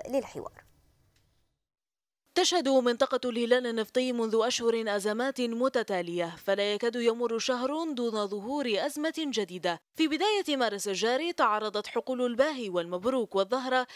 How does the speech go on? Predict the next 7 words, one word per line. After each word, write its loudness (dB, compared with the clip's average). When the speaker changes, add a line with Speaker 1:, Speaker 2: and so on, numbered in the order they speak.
Speaker 2:
للسرقة 0
والتخريب 2
من 2
قبل 0
مجموعات 0
مسلحة -2
مجهولة، 0